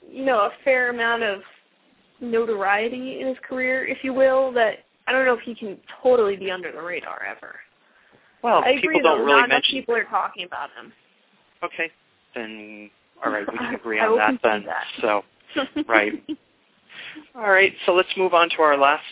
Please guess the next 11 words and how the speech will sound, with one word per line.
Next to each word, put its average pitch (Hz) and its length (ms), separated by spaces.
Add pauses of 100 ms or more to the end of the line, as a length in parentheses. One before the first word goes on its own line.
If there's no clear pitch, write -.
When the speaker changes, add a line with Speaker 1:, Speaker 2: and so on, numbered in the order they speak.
(280)
Speaker 2:
game 131 280
of 120 80
the 123 60
week, 131 360
and 113 120
that 113 200
would 120 180
be 120 500 (440)
Tennessee 123 840
at 113 240 (160)
Jacksonville. 127 1000